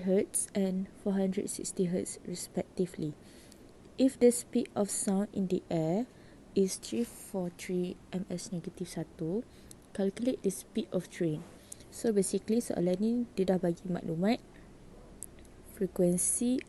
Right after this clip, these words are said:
of whistle by a moving train, frequency heard by a stationary observer, which is five two zero and four six zero. And dia beri speed of sound air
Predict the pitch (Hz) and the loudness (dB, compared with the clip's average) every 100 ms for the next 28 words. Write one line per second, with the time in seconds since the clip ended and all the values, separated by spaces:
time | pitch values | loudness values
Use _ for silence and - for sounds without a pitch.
0 | - 180 185 - - 180 170 - 233 233 | -2 2 2 -2 -8 -4 -2 0 2 2
1 | 180 - 170 160 156 160 156 - - 190 | 2 0 -2 -2 -2 -2 -4 -2 2 2
2 | 285 - - - - - - - - - | 2 -4 -18 -20 -18 -18 -18 -18 -18 -4
3 | 202 196 240 240 - 254 247 214 202 196 | 0 2 6 6 6 4 4 4 2 2
4 | - - - 185 - 180 - 190 180 - | -4 -12 0 0 2 -2 0 -2 0 0
5 | 180 175 190 - - - 160 156 156 160 | 2 4 2 0 -8 -4 -4 -2 -2 -2
6 | 170 - - - 139 - - 170 - - | -4 -4 -2 0 0 -4 -4 -4 -4 -18
7 | - - - 175 160 - 180 160 220 320 | -20 -18 -8 -6 -6 -4 -4 -2 2 0
8 | - - - - - - 185 185 175 185 | -2 -14 -18 -18 -20 -4 0 0 0 2
9 | 175 180 - - - - 165 160 151 160 | 2 0 -4 -8 -6 -2 0 0 -4 -6
10 | - - - - - - - 190 190 226 | -16 -18 -14 -10 -10 -6 2 4 8 8
11 | 202 185 202 302 349 - - - - - | 10 8 8 6 6 0 -18 -20 -18 -18
12 | - - - 240 240 - 180 - - 190 | -14 -12 -4 -2 0 2 2 0 -2 0
13 | 180 - - 226 | 0 -2 0 2